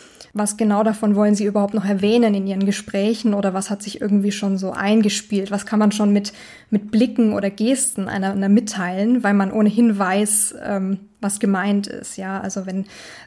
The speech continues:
wenn wieder mal der Strom abends abgestellt wird, ist das dann noch etwas, was groß thematisiert wird, oder nimmt man das schon resigniert zur Kenntnis, ja? Also solche, über solche Sachen habe ich mir viele Gedanken gemacht.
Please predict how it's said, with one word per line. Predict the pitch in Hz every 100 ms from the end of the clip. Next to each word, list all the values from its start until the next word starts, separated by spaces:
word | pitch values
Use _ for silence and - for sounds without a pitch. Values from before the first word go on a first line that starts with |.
| -
wenn | 208 202
wieder | 226
mal | 214 202
der | 202
Strom | 196 - 202 214 226
abends | 226 190 202 202
abgestellt | 214 208 - 202 - 190 196 202 202
wird, | 196 196 - - _ _ _ -
ist | 233 226
das | 202
dann | 208 202
noch | 190 -
etwas, | 190 202 190 - - - _ _
was | 214 214
groß | 226 220
thematisiert | 247 208 208 208 185 226 247
wird, | 247 220
oder | 214 202
nimmt | 214 190
man | 196
das | 196
schon | - 208
resigniert | 202 196 214 196 208
zur | 196
Kenntnis, | - 202 214 214 - -
ja? | 190 190
Also | 196 190
solche, | 190 196 202 196 196 - - - -
über | 202
solche | 202 202 202
Sachen | 196 185 214
habe | 196
ich | 196
mir | 208
viele | 208 208 202
Gedanken | 196 185 190 202 208
gemacht. | 190 180 202 -